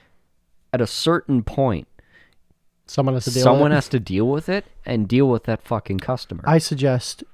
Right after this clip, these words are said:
Speaker 2: you send it to our automatic email system, sir.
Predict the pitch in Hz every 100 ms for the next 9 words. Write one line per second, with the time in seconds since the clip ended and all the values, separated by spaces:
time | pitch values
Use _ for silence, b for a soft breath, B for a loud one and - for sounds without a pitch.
0 | - 135 127 - 139 123 120 131 117 -
1 | 151 135 120 120 - 143 127 107 110 -
2 | - 98 123 - 131 143